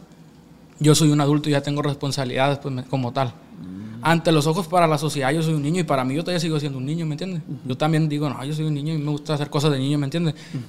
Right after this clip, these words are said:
Speaker 1: Pero como tal yo ya tengo una responsabilidad con los santos de ayudar gente a estudiar. Entonces, para ello yo ya soy,
Speaker 2: Un
Speaker 1: ya soy
Speaker 2: adulto.
Speaker 1: ya un adulto, pues ya estoy en, en un rango mayor.
Speaker 2: Mm.
Speaker 1: Se dice que el santero, pues, es un rango menor, pero, pues,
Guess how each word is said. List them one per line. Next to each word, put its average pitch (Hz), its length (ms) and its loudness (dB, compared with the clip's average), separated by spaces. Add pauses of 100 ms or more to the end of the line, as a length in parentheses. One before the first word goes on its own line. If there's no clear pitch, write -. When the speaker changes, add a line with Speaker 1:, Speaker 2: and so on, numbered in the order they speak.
(140)
Speaker 1:
Pero 165 220 6
como 156 260 4
tal 160 140 4
yo 165 80 6
ya 165 100 6
tengo 165 220 2
una 165 120 6
responsabilidad 147 760 -2
con 156 160 -2
los 131 100 -6
santos 147 280 -2
de 156 60 4
ayudar 139 280 2
gente 156 380 0
a 143 140 4
estudiar. 139 540 -2 (480)
Entonces, 151 360 0 (180)
para 156 260 10
ello 214 140 6
yo 175 140 6
ya 175 140 4
soy, 170 320 0 (800)
Speaker 2:
Un 143 80 -4
Speaker 1:
ya 151 160 6
soy 156 80 4
Speaker 2:
adulto. 147 340 -2
Speaker 1:
ya 147 140 4
un 165 100 4
adulto, 160 380 4
pues 143 100 -4
ya 139 80 -2
estoy 151 400 0
en, 143 280 -2
en 135 180 -2
un 139 100 -4
rango 147 240 0
mayor. 135 300 -2 (400)
Speaker 2:
Mm. 117 400 -12 (480)
Speaker 1:
Se - 240 0
dice 185 280 4
que 202 80 -6
el 202 60 2
santero, 165 480 2
pues, 160 160 -2
es 151 220 0
un 160 120 0
rango 160 220 2
menor, 156 220 0
pero, 170 200 2
pues, 131 280 -8